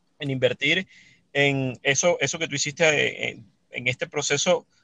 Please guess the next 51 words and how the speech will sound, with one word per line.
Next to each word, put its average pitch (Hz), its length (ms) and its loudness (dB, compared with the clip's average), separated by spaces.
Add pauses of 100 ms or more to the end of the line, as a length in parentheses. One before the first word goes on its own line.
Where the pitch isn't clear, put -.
(160)
únicamente, 143 880 2
eh, 127 40 -6
por 127 240 0
ejemplo, 127 340 2
en 151 100 2
shortear 127 600 4
oportunidades 131 680 2
donde 131 380 2
las 117 140 -2
divergencias 117 600 -4
entre 127 320 -2 (360)
el 127 100 0
valor 120 220 6
intrínseco, 143 560 0
los 135 160 0
fundamentales 123 720 2
con 131 140 -2
el 110 100 -4
tema 120 220 -2
de 135 60 4
mercado, 123 540 6
y 117 140 0
bueno, 107 240 -6
pero 107 200 -8
no 127 140 -2
todo 165 140 0
el 160 80 2
mundo 165 240 -4
lo 147 120 2
ve 139 160 4
como 143 200 -4
lo 123 60 0
dices 143 220 -6
tú, 151 200 -6
y 165 120 -4
por 120 220 -4
eso 117 160 -8
es 131 60 -20
que 147 100 -4
a-, 131 100 2 (120)
al 123 80 -8
final 117 320 -2
del 131 120 -8
día 139 320 4 (280)
el 123 140 -8
trade 120 240 0
es 131 100 -4
tan 135 180 2
rentable. 117 600 4 (160)
Es 127 140 -6
también, 147 440 2